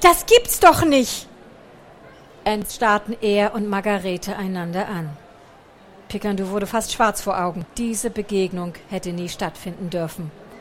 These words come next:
Schon gar nicht so. Sie war lautlos aus der Küche gekommen, ein Schrubber in der einen und ein Wassereimer in der anderen. Jetzt setzte sie den Eimer scheppernd ab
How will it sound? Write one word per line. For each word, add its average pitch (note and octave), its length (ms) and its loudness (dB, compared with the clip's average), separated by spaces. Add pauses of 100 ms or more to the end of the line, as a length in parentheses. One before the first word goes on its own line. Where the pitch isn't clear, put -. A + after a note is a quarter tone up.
(160)
Schon G#3 240 -4
gar G3 220 2
nicht F#3+ 260 -6
so. D#3+ 280 -6 (840)
Sie B3+ 140 -6
war A3 120 8
lautlos A#3 420 6
aus G#3 160 -2
der G3+ 120 -2
Küche D4 360 -4
gekommen, A#3+ 560 0 (180)
ein A3 140 4
Schrubber C#4 400 2
in C4+ 120 0
der B3 120 4 (120)
einen C#4+ 480 -2
und - 180 -8
ein A3 180 -2
Wassereimer A3 680 -2
in G#3+ 100 -6
der G3 140 -2
anderen. E3 360 -6 (300)
Jetzt A#3+ 360 0 (160)
setzte A3 480 0
sie A#3 140 -4
den G#3 200 0
Eimer A3 300 -2
scheppernd G#3+ 520 -4
ab B3+ 180 0